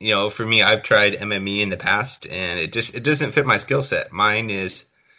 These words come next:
building optimal lineups and, you know, knowing where the field is gonna tend to go in, in cash games. And for me, if I can build,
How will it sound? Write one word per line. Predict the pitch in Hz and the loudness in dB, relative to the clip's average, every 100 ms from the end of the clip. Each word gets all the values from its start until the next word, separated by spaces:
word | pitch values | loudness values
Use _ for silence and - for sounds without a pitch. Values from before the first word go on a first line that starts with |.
| _ _ - | _ _ 2
building | 110 107 107 | 4 4 2
optimal | 104 101 98 107 101 | 2 0 0 -2 0
lineups | 98 98 110 123 - - | 2 4 2 -2 -10 -10
and, | 95 87 87 87 82 | -6 -6 -4 -6 -6
you | 92 | -4
know, | 92 | -4
knowing | 98 104 104 104 98 | 0 0 0 0 0
where | 95 92 | 2 0
the | |
field | - 101 98 107 135 - - | 0 -2 -2 -4 -8 -16 -14
is | 90 | -10
gonna | - 90 87 82 76 76 78 78 | -6 -4 -4 -4 -2 0 0 0
tend | - 98 | -2 -2
to | 95 | 0
go | 98 95 98 | 2 2 2
in, | 90 85 - | -4 -8 -6
in | 92 | -6
cash | 90 92 104 | 0 0 0
games. | 120 127 156 - _ _ _ _ _ _ | -2 -2 -4 -8 _ _ _ _ _ _
And | 110 107 104 101 101 98 92 90 82 - - - | 2 4 4 0 -4 -8 -10 -12 -18 -20 -20 -16
for | - 117 110 | -8 -6 -6
me, | 120 127 107 | -2 4 4
if | 95 98 | 6 4
I | 101 | 4
can | 104 98 | 2 2
build, | 101 98 95 98 | 4 4 2 -2